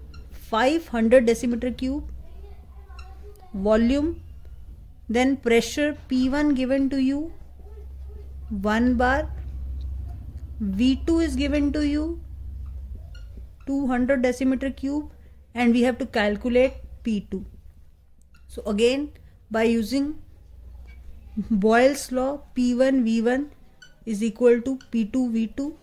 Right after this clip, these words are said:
So what will be the value of P two? P two is equal to P one V one by V two. What is P one? One bar. What is V one? Five hundred decimeter cube.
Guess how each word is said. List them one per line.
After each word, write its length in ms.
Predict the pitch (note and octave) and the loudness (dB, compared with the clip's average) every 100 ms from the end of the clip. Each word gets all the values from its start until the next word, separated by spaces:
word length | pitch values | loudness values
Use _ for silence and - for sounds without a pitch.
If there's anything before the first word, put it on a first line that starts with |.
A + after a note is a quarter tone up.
| - - _ _ | -20 -20 _ _
So 140 | A#3 | -4
what 220 | G#3+ G#3+ | 0 0
will 140 | A#3 C4 | 0 0
be 60 | |
the 80 | C4 | 2
value 320 | C#4 C4+ C#4 | 4 4 6
of 240 | C#4+ - - | 4 4 -2
P 120 | C4+ - | -2 0
two? 220 | G#3 F3+ - - - - - - - - | 0 -2 -8 -10 -8 -8 -8 -8 -6 -2
P 140 | B3 | -2
two 160 | B3+ D4 | 2 2
is 180 | C4 B3 | 2 2
equal 380 | - B3+ A#3+ | 2 4 4
to 200 | A3+ E4 - - - - - - - - - - - | 2 -4 -6 -18 -20 -18 -18 -20 -20 -20 -20 -20 -10
P 220 | - B3 A#3+ | -2 2 4
one 260 | C#4+ E4+ - - - - - - _ - _ _ - | 2 2 -4 -18 -20 -20 -20 -20 _ -20 _ _ -6
V 200 | A#3 A#3+ | -2 0
one 320 | C4+ D4 D#4+ - - - - _ _ _ _ | 0 0 -6 -14 -20 -20 -20 _ _ _ _
by 260 | G#3 A3+ C4 | -6 -2 0
V 220 | B3+ C4+ | 0 -2
two. 300 | - D#4+ E4 - - - - - | -4 -8 -10 -18 -20 -20 -18 -4
What 240 | A3+ A#3 | -2 -2
is 140 | C#4+ - | -4 -6
P 260 | C#4 C#4 | -2 0
one? 280 | C#4 D4+ D#4+ - - | 2 0 -2 -12 -16
One 380 | G#3+ G#3 A3+ A#3 | -6 0 2 4
bar. 300 | A3+ B3+ C#4 C#4+ - - _ _ | 4 0 -2 -8 -18 -20 _ _
What 240 | G#3+ A3+ C#4+ | -4 -2 -2
is 160 | C4 | -4
V 240 | A3+ C4 B3+ | -2 0 2
one? 320 | C#4 D4 - - - - | 2 0 -4 -12 -12 -4
Five 340 | G#3+ A3+ B3 | 0 2 0
hundred 400 | B3 A#3+ B3 C4 | 0 4 6 6
decimeter 500 | B3+ C4+ C4 B3 C4+ | 4 2 0 0 -2
cube. 320 | - C#4 C4+ | -2 -4 -4